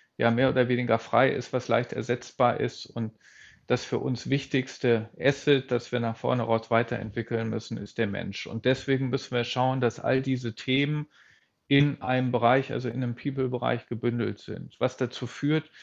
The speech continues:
dass wir, weil wir sagen, das Thema neben dem, was ich gerade beschrieben habe, in, in meinem Bereich Mitarbeiter-Experience haben wir auch gesagt, das Thema Lernen und Weiterentwickeln von Mitarbeiterinnen und Mitarbeitern ist uns so wichtig,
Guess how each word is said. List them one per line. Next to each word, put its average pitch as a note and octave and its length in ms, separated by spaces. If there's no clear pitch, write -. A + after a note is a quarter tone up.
dass - 260
wir, C3+ 180
weil B2+ 140
wir B2 140
sagen, B2+ 340
das B2 220
Thema B2+ 440
neben B2+ 300
dem, C3+ 180
was B2+ 200
ich C#3 120
gerade C3+ 220
beschrieben C3 460
habe, - 280
in, A#2+ 280
in A#2 200
meinem C#3 300
Bereich A#2+ 300
Mitarbeiter-Experience C#3 1000
haben B2 120
wir - 100
auch C#3+ 160
gesagt, B2+ 320
das - 160
Thema B2 240
Lernen B2+ 540
und B2 240
Weiterentwickeln C3+ 1120
von B2+ 320
Mitarbeiterinnen B2 680
und A#2 80
Mitarbeitern B2 640
ist E2+ 200
uns A#2+ 140
so D#3 220
wichtig, C#3+ 540